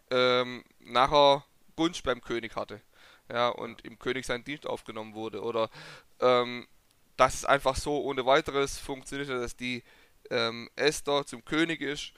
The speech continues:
Speaker 1: und ihm halt alles erzählt hat, wo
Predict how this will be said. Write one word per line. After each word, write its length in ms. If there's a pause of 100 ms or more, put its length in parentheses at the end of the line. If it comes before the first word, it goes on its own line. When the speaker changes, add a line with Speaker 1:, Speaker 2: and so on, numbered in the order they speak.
(180)
Speaker 1:
und 240
ihm 200
halt 180
alles 240
erzählt 380
hat, 260 (480)
wo 480